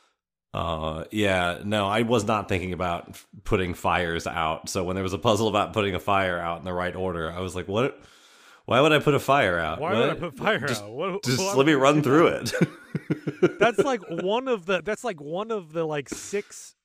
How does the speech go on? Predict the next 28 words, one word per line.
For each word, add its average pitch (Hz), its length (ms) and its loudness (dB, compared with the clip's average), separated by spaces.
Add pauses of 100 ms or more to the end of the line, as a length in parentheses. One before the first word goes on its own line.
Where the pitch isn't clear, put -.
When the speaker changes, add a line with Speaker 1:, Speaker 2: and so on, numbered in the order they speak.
(140)
Speaker 2:
puzzle 160 320 -6
mechanics 123 500 -12
we've 127 140 -12
had 123 200 -4
throughout 123 240 -6
this 123 140 -14
whole 139 240 -4
game 117 500 -10 (300)
was 131 140 -4
putting 127 320 -2
fire 127 360 -2
out, 110 240 -6 (280)
but 143 320 -2
we've 156 180 2
Speaker 1:
Whoop, 339 80 6
Speaker 2:
done 160 180 -2
it 147 120 -6
Speaker 1:
right 123 180 4
over 120 140 4
my 104 120 4
Speaker 2:
so 92 40 6
Speaker 1:
head. 92 240 2
Speaker 2:
frequently 135 680 -4
that 127 180 -6
you're 127 140 -6
just 127 200 -8
sorta 123 200 -6
like, 113 260 -8